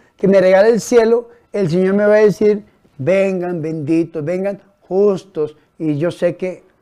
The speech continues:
ahí en el nombre de Jesús vamos a estar porque hemos hecho el bien en los demás por amor a nuestro Señor y Salvador Jesucristo. Pero vea qué terrible esto.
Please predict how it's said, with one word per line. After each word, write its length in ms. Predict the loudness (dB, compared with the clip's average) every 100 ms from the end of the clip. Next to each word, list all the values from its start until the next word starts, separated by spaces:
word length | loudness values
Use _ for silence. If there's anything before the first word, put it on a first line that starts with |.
| -12
ahí 300 | -2 2 2
en 100 | 2
el 100 | -2
nombre 240 | -4 -4 -4
de 80 |
Jesús 420 | -4 -6 -8 -8 -10 _ _ -4
vamos 400 | 0 0 -2 -4
a 60 |
estar 480 | -8 -4 -4 -4 -8 _ -12
porque 320 | -12 -6 -4
hemos 260 | -4 -2
hecho 440 | -2 -2 -4 -14 -14 _ -10
el 160 | -8
bien 220 | -4 -4 -2
en 100 | -4
los 140 | -6
demás 420 | -6 -6 -8 -10 _ _
por 140 | -8 -6
amor 320 | -4 0 0
a 60 |
nuestro 380 | 0 -4 -10 -16
Señor 480 | -12 -8 -4 -4 -6 _ _ -4
y 100 | -2
Salvador 600 | 2 2 2 2 0 -4
Jesucristo. 760 | -8 -14 -14 -14 -16 _ -20 -20 _ _
Pero 160 | -4 2
vea 200 | 2 2
qué 120 | -2
terrible 580 | -4 -2 -2 -2 -2 -4
esto. 300 | -6 _